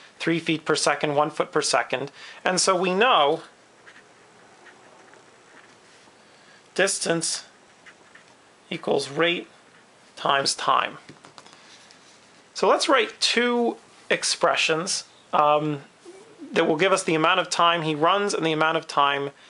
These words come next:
he swims, and then we'll add them together. So let's talk about the amount of time he runs. The distance that he runs, which is this length, is ten minus x,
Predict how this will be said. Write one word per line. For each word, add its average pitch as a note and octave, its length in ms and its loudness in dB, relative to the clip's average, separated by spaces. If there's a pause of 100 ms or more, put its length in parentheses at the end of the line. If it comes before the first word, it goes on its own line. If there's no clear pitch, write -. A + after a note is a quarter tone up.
(220)
he D3 300 -6
swims, A3 760 0
and E3 80 -2
then E3+ 100 2
we'll D#3 120 0
add D#3 200 0
them D#3+ 100 -4
together. C3 460 -2 (640)
So - 140 0
let's B3+ 140 0
talk A3+ 200 2
about G3 160 2
the F#3+ 80 0
amount F3+ 220 2
of - 80 -4
time F3+ 300 0
he D#3+ 120 -2
runs. - 640 -2 (480)
The E3+ 100 2
distance D#3+ 800 -2
that D#3+ 120 -4
he E3 160 -4
runs, - 760 -4 (640)
which - 240 -4
is C#3+ 300 -6
this G#3 320 -2
length, - 500 -6 (1500)
is D#3 160 0
ten A#3+ 380 0
minus F3+ 400 2
x, - 460 -4